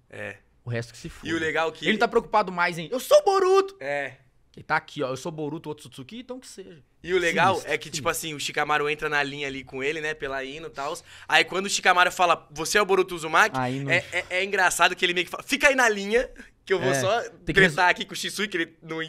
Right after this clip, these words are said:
Speaker 1: não entende nada, então eu vou ter que parar ele, daqui a pouco eu
Speaker 2: Mitsuki,
Speaker 1: falo.
Speaker 2: Mitsuki.
Speaker 1: Mitsuki, desculpa. E aí, tá ligado? Mas é muito bom. Esse Mitsuki também tá top, eu acho que ele já domina o modo sabe completo.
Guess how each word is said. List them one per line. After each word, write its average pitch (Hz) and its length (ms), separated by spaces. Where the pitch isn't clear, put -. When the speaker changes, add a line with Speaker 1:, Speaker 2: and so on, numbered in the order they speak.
Speaker 1:
não 151 100
entende 165 420
nada, 208 380
então 214 200
eu 170 40
vou 170 60
ter 175 80
que - 80
parar 160 320
ele, 190 180
daqui 170 180
a 165 40
pouco 170 40
eu 190 60
Speaker 2:
Mitsuki, 160 240
Speaker 1:
falo. 160 120
Speaker 2:
Mitsuki. 131 440
Speaker 1:
Mitsuki, 180 440
desculpa. - 360
E 143 80
aí, 165 160
tá 170 120
ligado? 165 220
Mas 160 180
é 170 40
muito 185 240
bom. 160 160
Esse 180 220
Mitsuki 190 340
também 175 240
tá 185 140
top, 156 320
eu 156 80
acho 156 140
que - 40
ele 147 80
já 151 80
domina 147 260
o 147 40
modo 143 180
sabe 143 200
completo. 131 460